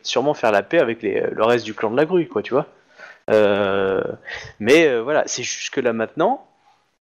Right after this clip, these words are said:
elle a, elle a profité d'une occasion, hein, je veux dire, avec la guerre des factions, elle a dit, « Ah, c'est banco, hein, j'ai un open bar. »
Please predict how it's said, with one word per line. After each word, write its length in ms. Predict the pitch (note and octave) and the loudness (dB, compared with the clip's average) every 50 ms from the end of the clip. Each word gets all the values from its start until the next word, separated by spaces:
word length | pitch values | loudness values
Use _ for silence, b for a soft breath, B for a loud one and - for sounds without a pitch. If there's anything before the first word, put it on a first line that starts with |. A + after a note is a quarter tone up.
| - - _ - | -6 -6 _ 0
elle 160 | - A#2 G2+ | 2 4 4
a, 300 | F#2+ - G#1+ - - - - | 4 4 4 2 2 2 2
elle 80 | F#2 G2 | 2 2
a 60 | G2+ | 0
profité 380 | - - C3+ - - - C#3+ | -2 -2 -4 -2 0 0 0
d'une 160 | B2 A2+ A#2 A2+ | 0 0 -4 -4
occasion, 480 | G#2 - A2+ A#2+ D#3+ G#3+ A#3 G3 F3 | 0 0 0 2 2 2 2 2 2
hein, 40 | D#3+ | -2
je 60 | B2 | -4
veux 60 | A2 | -8
dire, 140 | G2+ A2 G#2 | -4 -2 0
avec 200 | F#2+ F#2+ G2+ - | 0 -2 -2 -6
la 80 | - F#2+ | -8 -6
guerre 180 | F#2+ A2 G2+ | -2 -2 -2
des 100 | F#2+ G2+ | -2 -2
factions, 440 | - G2 F#2 - - - G#3+ B3 - | -4 -4 -4 -4 0 0 0 0 0
elle 60 | G2+ | -4
a 40 | F2+ | -6
dit, « 140 | E2+ F2+ - | -4 -2 0
Ah, 60 | - | 0
c'est 160 | - - - | 0 -2 -2
banco, 400 | F#2 F2+ F2+ - - F#3+ A#3+ A#3+ | -4 -4 -4 0 0 2 2 2
hein, 80 | F#3+ F3 | 2 0
j'ai 180 | C#3+ A2+ G#2+ G2 | 0 0 -2 -2
un 220 | F#2+ G2 G2 F#2+ | -2 -4 -4 -2
open 300 | - A#2 - G#2+ G2 G2 | -4 -2 -2 -2 -4 0
bar. » 280 | F#2+ - A2 - - - | 2 2 2 2 0 -8